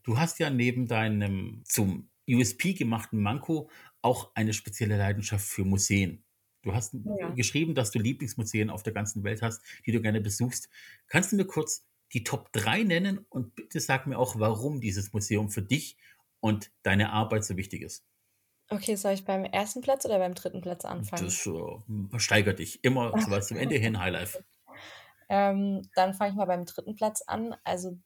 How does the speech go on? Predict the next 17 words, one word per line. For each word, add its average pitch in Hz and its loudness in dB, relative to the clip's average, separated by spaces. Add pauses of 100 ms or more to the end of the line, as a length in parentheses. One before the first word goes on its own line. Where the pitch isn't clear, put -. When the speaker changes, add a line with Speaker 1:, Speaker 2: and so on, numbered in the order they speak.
(180)
Speaker 2:
da 185 -2
würde 190 -4
ich 190 -4
das, - -2
äh, 175 -4
die 175 -4 (520)
neue 196 2
Pinakothek 214 -6
in 190 -4
München, 240 -6 (280)
die 214 0
mag 208 4
ich 220 2
sehr 208 4
gerne, 190 0
weil 175 2
da 175 -2